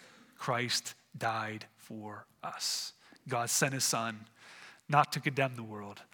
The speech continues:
but that the world through him might be saved. Come to Jesus. Let's pray.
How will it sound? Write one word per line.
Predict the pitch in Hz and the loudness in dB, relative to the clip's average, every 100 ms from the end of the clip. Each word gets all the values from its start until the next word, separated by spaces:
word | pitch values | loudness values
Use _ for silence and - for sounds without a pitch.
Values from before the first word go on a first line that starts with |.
| - - | -8 -2
but | 143 | -2
that | 139 | -2
the | |
world | 123 135 135 127 | 0 0 0 0
through | 139 127 | -4 -2
him | 120 113 107 - - _ | -2 -4 -8 -16 -20 _
might | 127 120 - - | -4 -4 -6 -6
be | 113 107 107 - _ _ - | -4 -4 -6 -14 _ _ -8
saved. | - 151 151 160 - - - _ _ _ _ | -6 -6 -12 -14 -14 -14 -20 _ _ _ _
Come | - 110 113 113 - | -8 -8 -8 -16 -16
to | - | -10
Jesus. | - - - - - - - _ _ | -10 -10 -10 -8 -8 -10 -14 _ _
Let's | - | -14
pray. | - - | -10 -12